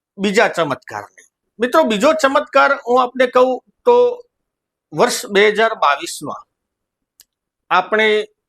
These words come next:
અ, વિધાનસભાની ચૂંટણીઓ હતી ગુજરાતમાં અને ગઠબંધન થયું હતું. આ સત્ય છે અને હકીકત છે.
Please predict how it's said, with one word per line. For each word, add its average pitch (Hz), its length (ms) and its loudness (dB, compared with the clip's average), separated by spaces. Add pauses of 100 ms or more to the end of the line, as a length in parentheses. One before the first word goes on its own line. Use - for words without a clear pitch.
(120)
અ, 156 60 -8 (360)
વિધાનસભાની 185 720 0
ચૂંટણીઓ 180 520 -2
હતી 180 180 -2
ગુજરાતમાં 151 720 -4 (680)
અને 262 200 2
ગઠબંધન 202 640 0
થયું 110 360 -12
હતું. - 320 -20
આ 147 80 2
સત્ય 190 440 0
છે 233 260 0
અને 220 260 -2
હકીકત 214 400 -2
છે. - 340 -16